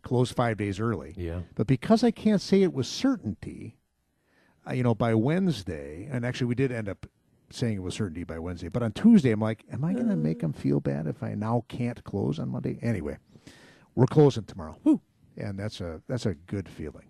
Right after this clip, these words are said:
Speaker 1: All right, if you wanna get started with your very own Rock Solid guaranteed pre-approval to buy, or if you wanna see what this dip in rates,
Speaker 2: For sure.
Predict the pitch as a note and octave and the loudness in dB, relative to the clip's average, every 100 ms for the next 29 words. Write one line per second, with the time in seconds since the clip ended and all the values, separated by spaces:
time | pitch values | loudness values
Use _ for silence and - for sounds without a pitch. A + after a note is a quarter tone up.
0 | _ _ - - _ _ C3 A#2+ A#2+ D#3+ | _ _ -20 -20 _ _ 4 4 2 4
1 | B3+ A#3+ D#3 A#2+ - A#2 F2+ F#2+ G2+ A#2 | 4 4 2 -2 -4 -8 -8 -10 -6 -4
2 | D3 D#3+ D3 _ A2+ B2+ A#2+ F2 F#2 C#3 | -2 -4 -10 _ -4 -2 -2 -4 -4 -4
3 | G#3+ A2+ D#2 F2+ C#3 A#3 C4 B3 B3+ A#3+ | -2 -4 -4 2 6 8 6 2 4 4
4 | G3+ - C#3 A2+ - G#2+ E2 D#2+ D#2+ - | 0 -4 -2 -2 -2 -6 -6 -10 -12 -12
5 | D#2+ C2+ - C#3+ _ _ _ _ _ E3+ | -12 -14 -16 -18 _ _ _ _ _ 4
6 | A3 F#3+ D#3+ C4 C4+ - _ - D3+ A3 | 6 6 4 0 -6 -16 _ -4 0 4
7 | C4+ - C#4 C#4 A#3+ - F3 - A2+ A3+ | 4 4 2 2 2 2 0 -2 0 0
8 | - G#3 A#2+ F3+ C#4 F3 - - F2+ - | 2 -2 0 -2 0 0 -2 -6 -6 -4
9 | F#2+ | -6